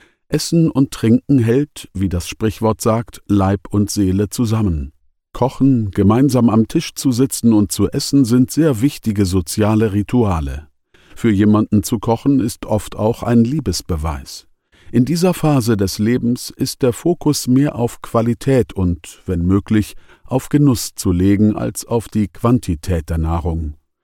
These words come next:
Wenn all dies nicht mehr möglich ist, weil der Appetit weniger wird,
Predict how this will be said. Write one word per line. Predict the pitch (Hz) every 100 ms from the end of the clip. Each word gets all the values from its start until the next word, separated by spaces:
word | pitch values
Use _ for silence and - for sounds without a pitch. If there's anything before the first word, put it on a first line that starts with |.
| _ _ -
Wenn | 113 120
all | 127 127
dies | - 175 -
nicht | 120 -
mehr | 107
möglich | 90 98 147 139 -
ist, | 139 - - -
weil | 95 85
der | 87 85
Appetit | 101 - - 113 98
weniger | 101 127 113 98 92
wird, | 110 135